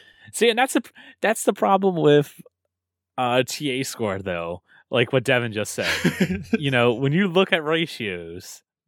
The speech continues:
Speaker 1: j-, just sheer, just look at the ratio. Paw Patrol is a more difficult
Speaker 2: <laughs>
Speaker 1: completion than Dark Souls, which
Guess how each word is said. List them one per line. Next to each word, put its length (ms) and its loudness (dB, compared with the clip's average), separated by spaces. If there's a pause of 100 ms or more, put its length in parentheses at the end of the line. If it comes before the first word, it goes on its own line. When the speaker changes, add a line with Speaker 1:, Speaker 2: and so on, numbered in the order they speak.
(160)
Speaker 1:
j-, 160 -20
just 200 -4
sheer, 340 -2
just 220 2
look 120 0
at 80 -2
the 100 -4
ratio. 520 -4 (840)
Paw 340 4
Patrol 580 2
is 140 -6
a 80 0
more 220 -2 (120)
difficult 480 0
Speaker 2:
<laughs> 20 -8
Speaker 1:
completion 720 -4 (260)
than 220 0
Dark 320 0
Souls, 640 -12 (640)
which 340 0